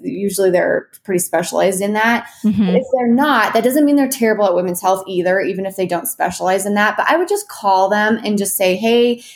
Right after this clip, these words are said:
Speaker 1: this is my situation. I'm pregnant. Like, do you treat pregnant women frequently? Like, what's, are you comfortable with that?"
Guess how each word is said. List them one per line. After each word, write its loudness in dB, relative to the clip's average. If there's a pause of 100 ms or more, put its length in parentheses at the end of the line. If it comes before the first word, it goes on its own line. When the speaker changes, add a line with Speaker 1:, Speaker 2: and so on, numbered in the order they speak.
Speaker 1:
this 2
is -4
my 4
situation. 0
I'm -4
pregnant. 0
Like, -2
do -10
you -4
treat -4
pregnant -2
women -4 (180)
frequently? 0
Like, -2
what's, -4
are 2
you -2
comfortable 0
with 0
that?" 2